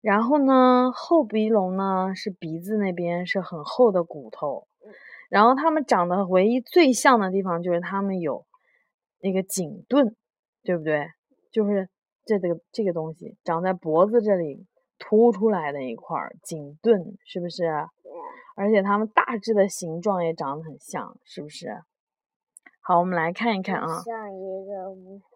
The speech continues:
Speaker 2: 龟。
Speaker 1: 我觉得厚鼻龙跟三角龙可能就是近亲，应该属于同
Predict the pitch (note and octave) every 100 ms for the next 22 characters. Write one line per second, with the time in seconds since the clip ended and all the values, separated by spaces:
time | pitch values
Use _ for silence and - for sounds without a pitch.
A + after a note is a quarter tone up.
0 | - G#3 G3 F3+ F#3 _ _ _ - -
1 | - G3+ G3+ A#3+ C#4+ F4+ D4+ - - F#4
2 | G#3 F#3+ F#3 E3 E3 F3+ G3 G3 - G#3+
3 | G#3+ F#3 D3+ D3 D#3 F3+ F#3+ D#3+ E3 A3
4 | G#3+ F3 - G3+ D#3+ - E3+ D#3 - _
5 | _ _ - A#3+ C4 - F3+ E3 F3+ -
6 | D#3+ E3